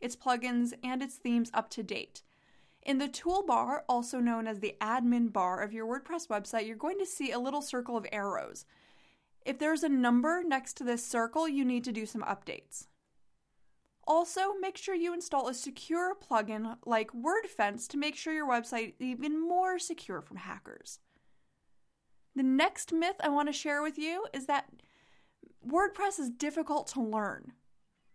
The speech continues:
This is most often heard when discussing drag and drop website builders like Wix, Squarespace, and Weebly.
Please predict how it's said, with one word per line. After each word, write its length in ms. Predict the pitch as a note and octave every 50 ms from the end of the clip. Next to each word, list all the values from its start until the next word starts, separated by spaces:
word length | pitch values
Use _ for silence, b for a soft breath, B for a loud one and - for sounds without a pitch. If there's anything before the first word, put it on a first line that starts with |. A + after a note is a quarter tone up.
| _ _ _ _ _ _ _ -
This 200 | C#4+ F4 G4 -
is 100 | G#4+ G#4 F#4
most 280 | D#4 D#4+ E4+ D#4+ -
often 340 | D4 D4 D4 D4 D4 D#4 C#4+
heard 320 | C#4 - - A3+ A3 A3
when 160 | A3 A#3+ A#3+ A#3
discussing 500 | B3 A#3+ - - B3+ A#3+ A#3+ C4+ A#3 A3+
drag 360 | A3+ B3 B3+ C4+ D4 C#4+ D#4+
and 120 | D#4 C4+
drop 280 | A#3+ B3+ A#3+ A#3 A#3+ -
website 360 | A3 G#3+ A3 - A3+ G#3+ G#3+
builders 400 | - G#3+ G#3+ G3 G3+ G#3 G3+ G3+
like 280 | G3+ F#3+ F#3 - - -
Wix, 500 | B3 D4 D4 C#4+ - - - - - -
Squarespace, 680 | - B3+ A#3+ A#3+ B3 A#3+ - B3+ A#3+ A#3 A3+ A#3 -
and 160 | A3+ A#3 G#3+
Weebly. 500 | A3 A3+ A3 G3 F#3+ A#2+ G2 F#2 - B